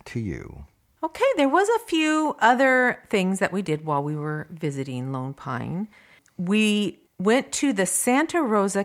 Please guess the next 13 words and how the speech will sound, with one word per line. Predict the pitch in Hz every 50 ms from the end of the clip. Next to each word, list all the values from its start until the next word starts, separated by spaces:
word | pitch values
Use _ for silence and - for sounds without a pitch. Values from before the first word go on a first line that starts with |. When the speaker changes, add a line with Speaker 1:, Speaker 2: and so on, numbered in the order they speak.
| 196 -
Speaker 2:
Catholic | - - - - 196 196 190 - - 208 202 202 208 -
Church. | - - - 170 131 - - - - -
It's | - - - -
a | 156
very | 151 165 160 156 160 196 240
small | - - - - 233 220 214 202 202 208
little | 208 214 214
church. | 214 - - - 165 156 147 147 147 _ - - - - _ _ _ _ _ _ _ _
Um, | - 156 147 139 -
it | 131
was | 156 160 151 151
built | 147 143 180 185 202 226 247 240 - - _ -
in | 185 175 170 170